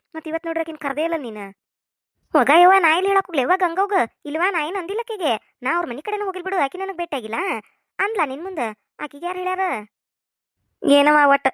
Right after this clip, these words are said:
ನೀ ಅಂದಿ ಏನ್ ಶಂಕರಣ್ಣಾರ್ ಅಂದಾರ ಗೊತ್ತಿಲ್ಲ. ಹ್ಞೂ, ಶಂಕರಣ್ಣಾರ್ ಹೇಳ್ಯಾರು ಅಂತ ಅಂದಂಗ ಆತಕಿ. ನಾನು ನೀ ಹೇಳ್ದಲ್ಲೇ ಹೇಳಿರ್ಬೇಕ್ ಬಿಡೋರ್ ಅಂತ ಅನ್ಕೊಂಡೆ. ಮತ್ ಇವತ್ ಬರ್ತಾಳಂತ ಮಾಡಿದ್ನಿಕಿ.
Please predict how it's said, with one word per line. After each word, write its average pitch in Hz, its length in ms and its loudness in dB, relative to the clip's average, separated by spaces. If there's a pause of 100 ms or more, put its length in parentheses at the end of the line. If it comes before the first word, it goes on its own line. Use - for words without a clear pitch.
ನೀ 277 160 -4
ಅಂದಿ 285 200 -2
ಏನ್ 370 160 0
ಶಂಕರಣ್ಣಾರ್ 269 400 0
ಅಂದಾರ 254 200 2
ಗೊತ್ತಿಲ್ಲ. 233 380 -2
ಹ್ಞೂ, 262 440 -8
ಶಂಕರಣ್ಣಾರ್ 269 440 -2
ಹೇಳ್ಯಾರು 240 300 -2
ಅಂತ 214 180 -6
ಅಂದಂಗ 285 280 -4
ಆತಕಿ. 262 600 -4
ನಾನು 277 240 -4
ನೀ 285 160 -8
ಹೇಳ್ದಲ್ಲೇ 269 340 -4
ಹೇಳಿರ್ಬೇಕ್ 247 360 -6
ಬಿಡೋರ್ 214 260 -4
ಅಂತ 311 140 -8
ಅನ್ಕೊಂಡೆ. 285 380 -6
ಮತ್ - 340 -12
ಇವತ್ 254 160 -4
ಬರ್ತಾಳಂತ 320 360 -4
ಮಾಡಿದ್ನಿಕಿ. 247 480 -10